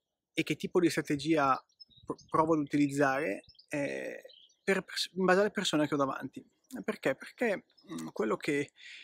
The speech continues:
che vedo spesso è che la, eh, ci sono persone con una, con mentalità, eh, chiaramente diverse da altre. E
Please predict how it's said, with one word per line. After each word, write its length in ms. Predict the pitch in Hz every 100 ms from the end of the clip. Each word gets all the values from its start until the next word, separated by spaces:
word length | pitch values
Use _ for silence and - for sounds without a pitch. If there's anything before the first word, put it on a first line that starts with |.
| - _ _ _ _
che 120 | 151
vedo 720 | 147 160 139 143 90 - - 147
spesso 640 | - 151 135 - 254 247
è 120 | 151
che 340 | - 165 156 - _ _ _ - _ _ _ _ _ _ _
la, 160 | - 190 -
eh, 140 | 175 165
ci 120 | -
sono 220 | 233 190
persone 720 | 233 - - 185 196 240 - _ _ _
con 180 | 190
una, 180 | 180 165
con 200 | - 180
mentalità, 840 | 165 160 160 185 - 139 147 170 -
eh, 360 | - 135 135 139
chiaramente 460 | 165 156 156 151 156
diverse 880 | 156 147 147 147 - - 151 - _ _ _ _
da 280 | 143 135 123
altre. 420 | 131 - 139 - _ _ _ _ _ _ - _ -
E 300 | 226 233